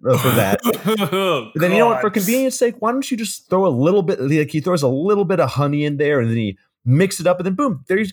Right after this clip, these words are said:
Speaker 1: there you go. You, you, you got yourself a Jack and Coke. And it's like this movie because when you were wa-, like, when you were decided, you know, one Friday night when you don't have anything going on, you're like, "I wanna watch a movie." So you decide to watch Killer Puppets.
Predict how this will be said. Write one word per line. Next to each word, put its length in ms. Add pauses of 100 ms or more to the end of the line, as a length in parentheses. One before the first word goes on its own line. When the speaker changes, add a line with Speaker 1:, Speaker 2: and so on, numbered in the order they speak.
Speaker 1:
there 120
you 80
go. 80
You, 200
you, 260
you 60
got 200
yourself 260
a 60
Jack 260
and 100
Coke. 440
And 220 (300)
it's 220
like 320
this 260
movie 580 (960)
because 600
when 120
you 120
were 140
wa-, 300
like, 160
when 140
you 160
were 340
decided, 600 (440)
you 140
know, 100
one 300 (380)
Friday 260
night 200
when 100
you 60
don't 160
have 120
anything 260
going 280
on, 80
you're 80
like, 100
"I 60
wanna 160
watch 200
a 40
movie." 280
So 140
you 140
decide 400
to 80
watch 380 (1000)
Killer 220
Puppets. 640